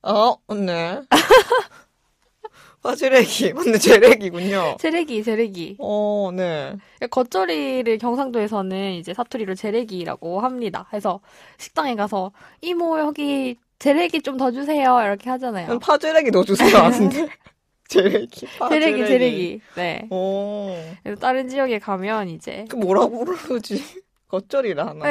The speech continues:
Speaker 2: 네, 절이, 겉절이.
Speaker 1: 아.
Speaker 2: 그러니까 겉절이류인데 종류에 따라 상추 절이면 상추 겉절이면 상추 절이,
Speaker 1: 음.
Speaker 2: 파 겉절이면 파 절이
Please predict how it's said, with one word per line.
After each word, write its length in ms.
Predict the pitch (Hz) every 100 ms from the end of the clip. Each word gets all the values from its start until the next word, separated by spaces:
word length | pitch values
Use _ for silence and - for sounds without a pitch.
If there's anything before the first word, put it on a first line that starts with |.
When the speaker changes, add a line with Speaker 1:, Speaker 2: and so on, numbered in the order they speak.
| 254
Speaker 2:
네, 60 | 196 196
절이, 400 | - 240 196 - _ _
겉절이. 500 | - 202 - 196 160 - _ -
Speaker 1:
아. 580 | 202 165 165 165 180 185
Speaker 2:
그러니까 180 | - 196 233
겉절이류인데 960 | - 285 254 226 214 202 202 208 269 240
종류에 300 | 240 247 220
따라 200 | 175 190
상추 340 | - 302 233
절이면 640 | 202 185 175 165 - - 190
상추 240 | 285 262
겉절이면 400 | 196 - 180 175
상추 240 | 208 247 185
절이, 280 | 160 - - _ -
Speaker 1:
음. 500 | 170 175 185 190 185
Speaker 2:
파 100 | 185
겉절이면 420 | 285 - 240 190
파 160 | 190 254
절이 320 | 233 208 190